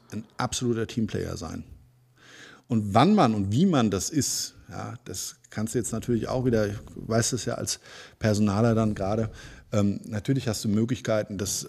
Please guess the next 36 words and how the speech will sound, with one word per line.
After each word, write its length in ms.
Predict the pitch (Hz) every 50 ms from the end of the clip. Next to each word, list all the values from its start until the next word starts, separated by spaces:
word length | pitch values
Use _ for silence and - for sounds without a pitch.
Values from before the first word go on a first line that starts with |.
| - 101
ähm, 380 | 101 95 95 98 95 - -
zu 160 | - - - -
prüfen 500 | - - 120 123 151 156 - 160 143 -
im 160 | - 117 107
gewissen 340 | 110 107 104 98 110 107 -
Umfang, 540 | 120 127 139 - - 143 143 143 - - - -
aber 160 | - 110 104
bei 100 | 104 107
uns 220 | 104 - 120 127 -
ist 140 | 120 - -
das 80 | 110
schon 240 | - - 113 113 - - - _ _ _ _ _ _ _
außergewöhnlich 840 | - 131 143 139 - 139 120 110 101 98 98 101 101 101 95 80 92
wichtig. 360 | 95 87 - - - - -
Also 160 | 90 92 98 95
bei 120 | 92 101
uns 240 | 120 120 120 - -
musst 180 | 123 - -
du 60 | - -
eigentlich 360 | - 107 110 120 117 - - - - - - - -
gerade, 840 | - 104 101 113 123 123 123 120 120 - - - 110 107 110 113 -
äh, 40 |
unter 220 | - 113 107 104 92
Eigenschutz 500 | 90 101 110 117 - - 123 117 - -
nochmal 280 | 113 104 113 117 107
denjenigen 600 | 98 107 107 113 110 104 110 113 117 113 117 113
so, 160 | 98 110 113 107
ich 140 | 98 -
gebe 200 | - 123 - -
immer 120 | 113 113 113
das 140 | 110 101 -
Beispiel, 440 | - 92 107 110 - - 123 117 113
dich 200 | 113 104 123 -
am 120 | 104 98
Seil 280 | 95 95 90 101 117 120
festhalten, 720 | - 135 120 - - - 117 120 120 123 - 135 127 123